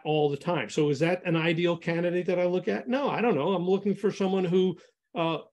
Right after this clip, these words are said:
is likely to take an offer and likely to be seen. Uh, and I know that there's gonna be some competition. So I've gotta persist. I gotta make sure that they don't opt out for stupid reasons.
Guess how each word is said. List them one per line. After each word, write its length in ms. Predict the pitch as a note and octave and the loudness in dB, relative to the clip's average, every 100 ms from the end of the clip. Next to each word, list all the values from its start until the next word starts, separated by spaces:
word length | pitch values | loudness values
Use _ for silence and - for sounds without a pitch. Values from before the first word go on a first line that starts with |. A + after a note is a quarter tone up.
| - | -4
is 80 | C#3+ | 0
likely 400 | C#3+ D#3 F3 G#3+ | 2 2 4 2
to 80 | F#3+ | 2
take 240 | F#3+ F#3+ | 0 0
an 100 | F3+ | 0
offer 400 | E3 E3+ F3 E3 | 0 -2 -2 -4
and 320 | F3 D#3+ D#3+ D3 | -2 0 0 0
likely 400 | D3 D#3 D#3 D3+ | 0 -2 0 -2
to 60 | |
be 140 | C#3+ D3 | -2 -4
seen. 460 | - D3 C#3+ C#3+ C#3 _ _ | -2 0 0 -2 -6 _ _
Uh, 260 | C#3 C#3 C3+ - _ _ _ _ D3+ | -4 -2 -2 -6 _ _ _ _ 0
and 260 | D3 D3 | 2 2
I 100 | D3 | 2
know 180 | D3+ E3 | 4 4
that 160 | D#3+ C#3+ | 4 2
there's 160 | D3+ | 0
gonna 160 | D#3+ D3 | 0 -2
be 100 | C#3+ | -2
some 220 | - C#3+ | -4 -4
competition. 720 | - D3+ C#3 - D3 - A2 | -2 -4 -4 0 0 0 -8
So 120 | - C#3+ | -4 -4
I've 100 | C3 | 0
gotta 260 | D3+ C3 - _ - | 0 -2 -6 _ -2
persist. 480 | D3+ - F#3+ G3+ F#3 | -2 4 6 6 4
I 80 | |
gotta 200 | D#3 D#3+ | 0 2
make 140 | D3 C#3+ | 0 -2
sure 220 | - F3+ | 0 2
that 160 | E3+ E3 | 2 0
they 140 | D3+ | 0
don't 220 | D#3+ D#3+ | 0 -2
opt 240 | D#3 D3+ D#3 | -4 -6 -6
out 200 | D#3+ D#3+ | -6 -4
for 80 | |
stupid 360 | D#3 E3 E3 C#3+ | -4 0 0 2
reasons. 500 | D3+ E3 F#3 G3+ G3 | 4 4 6 4 2